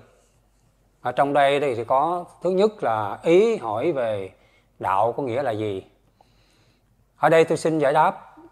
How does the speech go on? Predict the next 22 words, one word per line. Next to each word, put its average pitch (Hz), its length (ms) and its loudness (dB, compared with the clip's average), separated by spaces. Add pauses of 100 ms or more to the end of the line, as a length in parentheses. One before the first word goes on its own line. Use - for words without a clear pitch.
(260)
đạo 120 360 6
có 170 100 -2
nghĩa 143 220 0
là 110 120 -2
con 139 220 2
đường 107 180 -2
đi. 123 220 -2 (1400)
Anh 156 160 0
hỏi 131 180 0
tu 185 460 10 (480)
có 190 100 2
nghĩa 156 200 2
là 135 120 2
gì? 113 320 -4 (600)
Tu 180 280 10
có 185 140 -2
nghĩa 139 220 0
là 113 180 0
tìm 127 360 2
hiểu 117 340 -2
và 107 80 -6
sửa. 104 320 -6